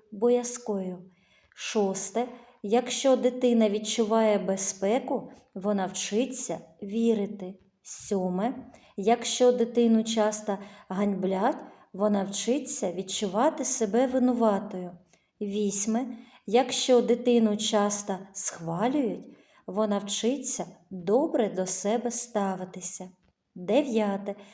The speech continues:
Якщо до дитини бути поблажливими, вона вчиться бути терплячою. Десяте. Якщо дитину часто підбадьорюють, вона вчиться впевненості в собі.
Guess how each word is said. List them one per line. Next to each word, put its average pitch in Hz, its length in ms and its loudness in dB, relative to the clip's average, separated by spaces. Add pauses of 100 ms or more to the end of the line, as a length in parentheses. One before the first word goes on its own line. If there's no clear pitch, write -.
(200)
Якщо 247 580 2
до 208 120 2
дитини 226 560 2
бути 202 340 -2
поблажливими, 185 1160 -4 (360)
вона 196 320 0
вчиться 247 680 -2
бути 214 360 -2 (320)
терплячою. 202 920 -2 (360)
Десяте. 202 1080 -2 (340)
Якщо 254 600 2
дитину 240 580 4
часто 208 520 0
підбадьорюють, 180 1160 0 (260)
вона 233 320 2
вчиться 277 640 -2
впевненості 254 960 2
в 170 80 -10
собі. 175 540 -6